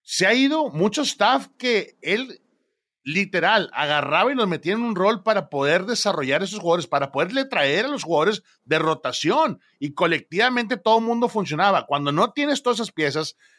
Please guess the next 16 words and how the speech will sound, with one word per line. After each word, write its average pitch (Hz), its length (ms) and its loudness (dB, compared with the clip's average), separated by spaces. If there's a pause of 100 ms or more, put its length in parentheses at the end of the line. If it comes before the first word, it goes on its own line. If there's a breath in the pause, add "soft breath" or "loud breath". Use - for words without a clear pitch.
(140)
y 165 120 -6
también 202 420 0
hemos 240 200 2
visto 208 320 -2
que 185 80 -6
se 156 140 0
van 147 180 4
los 170 160 0
coaches 147 520 2
y 110 180 -4
van 196 320 2
y 226 140 -2
vienen 147 440 0
y 123 140 -4
porque 139 300 -2
van 269 340 2